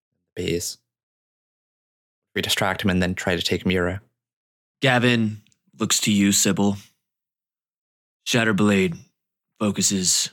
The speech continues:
Speaker 2: on his strength rather than his smarts. He's not the brightest assassin, and we're gonna use that to our advantage. We can lure him into a room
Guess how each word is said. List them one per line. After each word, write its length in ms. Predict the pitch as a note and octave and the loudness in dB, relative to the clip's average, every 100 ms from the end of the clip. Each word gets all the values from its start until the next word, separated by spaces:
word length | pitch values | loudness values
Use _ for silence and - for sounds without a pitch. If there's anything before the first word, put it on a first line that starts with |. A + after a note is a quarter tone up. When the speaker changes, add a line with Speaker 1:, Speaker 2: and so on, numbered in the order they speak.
| _ | _
Speaker 2:
on 140 | G2 G2 | -2 0
his 320 | F2 - - _ _ | 2 0 -2 _ _
strength 600 | - - G#2 F2+ - - _ _ _ _ - | -4 0 -2 -2 -8 -12 _ _ _ _ -4
rather 180 | G2+ G2 | -2 -2
than 160 | F2+ | -2
his 120 | F2+ - | -2 -2
smarts. 580 | - F#2 E2 - - - _ _ _ _ _ _ _ | -2 -4 -8 -10 -12 -12 _ _ _ _ _ _ _
He's 200 | - G2+ | -8 -2
not 240 | G#2 F#2+ - | -2 -2 -4
the 260 | F#2 E2+ - _ _ _ _ _ _ | -8 -8 -18 _ _ _ _ _ _
brightest 540 | F#2+ F2+ F2+ - - - | -2 -2 -2 -6 -8 -8
assassin, 680 | - G2+ F2+ - F2 D#2 - _ _ _ _ _ | -4 -2 -4 -6 -10 -16 -20 _ _ _ _ _
and 80 | G2+ | -2
we're 80 | G2 | 0
gonna 100 | F#2+ | 0
use 260 | F#2+ F2 | 0 0
that 160 | F2+ F2 | -2 -2
to 120 | F#2+ | -2
our 80 | F2+ | -2
advantage. 680 | F2 F2+ F2+ F2 E2+ - _ _ _ _ _ _ _ _ _ _ _ | -2 -6 -6 -6 -12 -16 _ _ _ _ _ _ _ _ _ _ _
We 60 | A#2+ | 0
can 180 | A#2+ A2 | 2 4
lure 200 | A2 A2 | 4 4
him 100 | G#2 | 2
into 260 | G2 G#2+ | 2 2
a 80 | F#2+ | 2
room 440 | F#2 F#2+ F#2 F2 | 2 0 0 -4